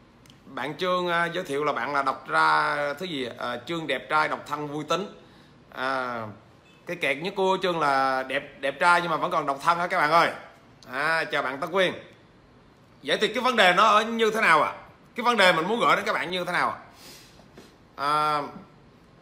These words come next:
có những lúc mình đi á thì các bạn có công, có, công nhận rằng là, là, à, có những cái quán ăn,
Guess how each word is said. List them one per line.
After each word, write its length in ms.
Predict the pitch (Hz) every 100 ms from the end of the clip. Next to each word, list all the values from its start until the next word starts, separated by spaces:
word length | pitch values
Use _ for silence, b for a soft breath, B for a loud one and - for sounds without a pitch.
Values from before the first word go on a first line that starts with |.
| - -
có 180 | 226 254
những 240 | 277 240
lúc 100 | 269
mình 160 | 240 180
đi 200 | 185 214
á 60 | 240
thì 100 | 165
các 120 | 214
bạn 120 | 147 185
có 80 |
công, 280 | 220 220 220
có, 260 | 190 190 190
công 140 | 214 165
nhận 160 | 139
rằng 120 | 170
là, 80 | 151
là, 160 | 143 139
à, 220 | - 139
có 200 | 139 196
những 160 | 196 185
cái 80 |
quán 280 | 202 208 208
ăn, 480 | 180 185 185 180